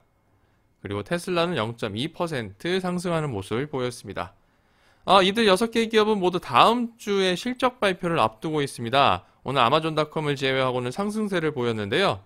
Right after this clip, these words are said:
특히 애플의 상승세가 돋보였습니다. 애플은 오는 이십칠일 수요일 실적 발표를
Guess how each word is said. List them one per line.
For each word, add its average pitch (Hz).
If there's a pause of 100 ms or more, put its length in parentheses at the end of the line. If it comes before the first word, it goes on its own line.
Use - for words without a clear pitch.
특히 120
애플의 123
상승세가 165 (320)
돋보였습니다. 117 (680)
애플은 254
오는 226
이십칠일 233
수요일 247
실적 247
발표를 208